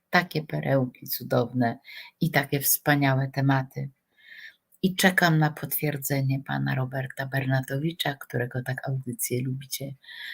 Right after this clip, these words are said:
e, słuchać. Mm, czekam na nagranie Życie po śmierci z panem Bernatowiczem, ale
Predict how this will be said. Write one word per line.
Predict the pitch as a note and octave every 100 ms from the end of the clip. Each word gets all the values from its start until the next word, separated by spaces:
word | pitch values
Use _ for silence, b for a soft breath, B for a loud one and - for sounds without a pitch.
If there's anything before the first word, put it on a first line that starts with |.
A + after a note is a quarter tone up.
| B -
e, | C3 B2+ B2+
słuchać. | B2+ - F#3 F3+ E3+ D3 - - B B B B D3+
Mm, | C3+ C3 C3+ -
czekam | D#3+ - C#3+ C#3
na | C#3+
nagranie | C#3 C3+ C#3 D3+ D3 C#3 C#3
Życie | C#3 D3+ - B2+
po | C3
śmierci | - E3 F3 - D3
z | -
panem | D3+ D3 D3
Bernatowiczem, | C#3 C#3+ C#3+ C#3 D3 C#3+ - C#3 C3+ - B B B B _ -
ale | D3+ D#3 E3 E3+ E3+